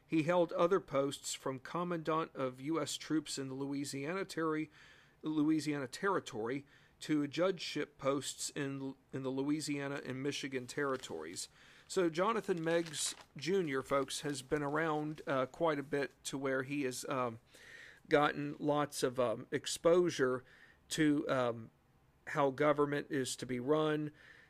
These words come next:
uh, how, uh, politics work, not only in the Northwest Territory, but also along what we know as the present-day Gulf Coast. And, of course, you know,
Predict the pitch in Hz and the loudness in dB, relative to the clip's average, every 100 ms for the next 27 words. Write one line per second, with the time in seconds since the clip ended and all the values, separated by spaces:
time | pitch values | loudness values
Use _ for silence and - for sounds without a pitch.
0 | _ 143 131 120 143 143 139 - 131 117 | _ -2 0 0 2 4 2 2 -2 -2
1 | - - 160 156 - 147 135 - 123 127 | -2 0 2 2 0 -2 0 -2 -2 4
2 | 160 165 - - - _ _ _ _ _ | 4 4 -2 -18 -20 _ _ _ _ _
3 | _ - - 156 196 190 175 151 143 214 | _ -16 0 2 4 4 4 4 4 4
4 | 226 156 180 - 147 143 - 156 151 151 | 4 2 2 2 2 2 2 4 4 4
5 | 147 147 - 160 156 - 156 147 147 147 | 2 2 2 2 4 4 4 4 2 2
6 | 143 147 143 139 139 - 127 139 139 135 | -2 -4 0 0 0 -2 0 2 2 0
7 | 147 131 131 139 135 - - 196 - - | -2 0 0 2 2 0 -4 -2 -2 -4
8 | - - - - - - - - 147 143 | -8 -8 -14 -20 -20 -20 -16 -2 0 0
9 | 143 - 180 160 - 170 147 143 143 | -2 2 4 4 2 0 2 2 0